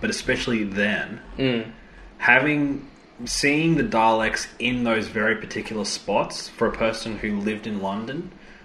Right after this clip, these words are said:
Speaker 1: must have been pretty freaky at the time.
Speaker 2: Yeah. So I've got, uh, they actually land at Kew Railway Bridge. So this is from the tardis wiki, by the way.
Speaker 1: Mm-hmm.
Speaker 2: Um, Saint Catherine's Dock, London,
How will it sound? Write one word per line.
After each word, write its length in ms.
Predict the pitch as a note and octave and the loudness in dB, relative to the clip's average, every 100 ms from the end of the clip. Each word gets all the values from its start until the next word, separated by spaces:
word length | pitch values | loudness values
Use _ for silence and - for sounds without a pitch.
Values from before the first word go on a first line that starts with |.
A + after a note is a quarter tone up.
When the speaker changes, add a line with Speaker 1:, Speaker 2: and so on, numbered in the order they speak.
| - | -6
Speaker 1:
must 180 | A#2+ C3 | -4 2
have 60 | E3+ | 4
been 60 | E3 | 4
pretty 160 | C#3+ | 2
freaky 440 | - A2 A2 A2+ G2+ | 2 0 0 0 -4
at 80 | |
the 80 | - | -4
time. 440 | - F#2 - - - - - - - - - - - - - | -8 -8 -8 -12 -16 -20 -20 -20 -20 -20 -20 -20 -20 -14 -6
Speaker 2:
Yeah. 420 | B2+ B2+ A2 G#2 - - - - - - - - - | 6 8 8 6 -2 -4 -6 -12 -18 -20 -20 -20 -12
So 340 | - B2+ B2+ A#2 | 8 12 12 10
I've 220 | B2+ - | 6 8
got, 440 | B2+ A#2+ - - | 8 8 4 4
uh, 540 | A#2+ A#2 A#2 A#2 A2+ - - - - - | 6 8 8 8 4 0 -12 -20 -10 0
they 360 | B2 C3 C3+ | 8 8 10
actually 360 | B2 D#3+ - C#3 | 8 6 4 4
land 180 | B2+ A#2+ | 6 6
at 160 | A#2 - | 4 2
Kew 500 | - F3+ E3+ E3 A#2 | -2 2 6 6 8
Railway 480 | B2+ C3 D3+ D3+ D3 | 8 10 10 10 8
Bridge. 640 | D3 F3 C#4 - - - - - - - | 8 6 4 -2 -6 -8 -14 -20 -20 0
So 140 | A#2+ | 4
this 160 | C3 C3+ | 4 4
is 120 | - | 2
from 180 | A#2+ A2 | 2 0
the 60 | |
tardis 460 | G2+ - G#2+ G#2+ - | -2 0 2 2 0
wiki, 220 | G#2 A2+ | -4 -4
by 180 | G#2 G#2+ | -2 0
the 100 | A2+ | 0
way. 320 | A2 B2+ E3 - - | 0 0 -2 -6 -8
Speaker 1:
Mm-hmm. 260 | G#2 A#2 - - - - - - | -4 -4 -6 -12 -20 -20 -20 -2
Speaker 2:
Um, 440 | - A#2 A2+ A2 - - - - - - | 6 6 6 2 -6 -12 -20 -20 -20 -14
Saint 280 | - D3+ - | -8 -6 0
Catherine's 600 | - C#3+ - C3 B2 A#2 | 4 4 4 0 0 2
Dock, 380 | - C3+ C3+ - | 6 6 4 2
London, 600 | B2+ D3+ F3 G3 A#3 | 4 4 4 4 2